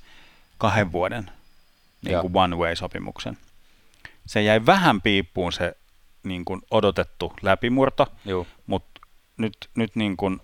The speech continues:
Speaker 1: vaikka sinne Kolumbukseen, ihan sama. Ja,
Speaker 2: Columbus,
Speaker 1: niin kun,
Speaker 2: Columbus on ihan mahdollinen.
Speaker 1: Niin, et, että se nyt, niin kun,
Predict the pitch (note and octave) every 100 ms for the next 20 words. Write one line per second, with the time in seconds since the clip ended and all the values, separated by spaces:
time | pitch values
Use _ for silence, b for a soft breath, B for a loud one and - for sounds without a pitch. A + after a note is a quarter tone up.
0 | - B2 D3+ F3 E3+ - A#2 G#2 F2+ E2+
1 | - F2 F2 G2 F#2 E2+ E2 _ b b
2 | b b b b G#2 G2 F#2 F#2+ G2+ A2
3 | G#2 F#2 F#2 A2+ A2 G2+ - _ - -
4 | - G2 F#2 F2+ E2+ E2+ A#2 A2+ G#2 A2+
5 | A#2+ - C#3 - B2+ C3+ A#2 B A#2+ B
6 | B C3 C3 D3 B2 B2